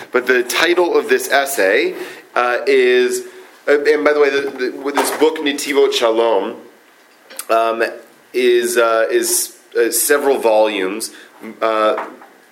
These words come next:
most of the volumes are commentaries on the weekly Torah portion,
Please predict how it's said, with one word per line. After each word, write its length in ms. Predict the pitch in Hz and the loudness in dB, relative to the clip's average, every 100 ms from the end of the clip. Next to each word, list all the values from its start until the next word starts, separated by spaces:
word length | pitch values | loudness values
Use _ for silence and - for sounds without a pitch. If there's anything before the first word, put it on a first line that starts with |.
| - | -10
most 380 | 127 139 165 156 | 0 2 2 0
of 40 | |
the 80 | 147 | 0
volumes 560 | 131 123 120 120 117 - | 2 2 2 0 -2 -6
are 500 | - 113 110 107 104 | -2 0 2 0 -2
commentaries 760 | - 127 123 123 120 113 110 | -6 -4 -2 -2 0 0 0
on 100 | 107 | -2
the 60 | 107 | -2
weekly 320 | 107 107 110 | -4 -8 -12
Torah 380 | 104 101 95 90 | -6 0 2 0
portion, 500 | 85 85 104 120 | -4 -6 -6 -6